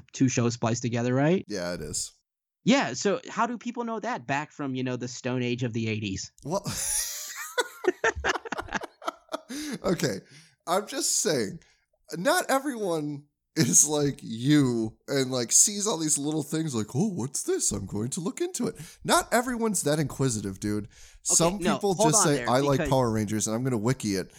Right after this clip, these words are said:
Speaker 2: And I'm probably not even gonna notice that stupid little side note because, n-, I mean, I read the side box, but I don't read everything in the side box.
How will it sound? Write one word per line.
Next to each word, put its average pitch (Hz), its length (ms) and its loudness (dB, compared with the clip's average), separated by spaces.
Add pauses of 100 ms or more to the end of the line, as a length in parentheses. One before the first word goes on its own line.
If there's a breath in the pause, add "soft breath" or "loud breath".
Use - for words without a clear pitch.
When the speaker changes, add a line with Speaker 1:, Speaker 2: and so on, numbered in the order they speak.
(240 loud breath)
Speaker 2:
And 113 440 0
I'm 117 140 0
probably 151 260 2
not 147 160 2
even 135 140 -2
gonna 131 140 -2
notice 131 280 2
that 117 160 -2
stupid 135 340 -2
little 113 160 -2
side 139 320 2
note 101 220 -4
because, 107 300 -4
n-, 113 140 -4 (580 soft breath)
I 135 100 2
mean, 143 240 0
I 123 140 6
read 165 300 4
the 120 80 0
side 107 320 2
box, 113 440 0 (300 soft breath)
but 135 100 0
I 156 40 2
don't 170 120 2
read 127 220 0
everything 120 520 2
in 104 80 0
the 101 80 -2
side 87 320 2
box. 87 420 -6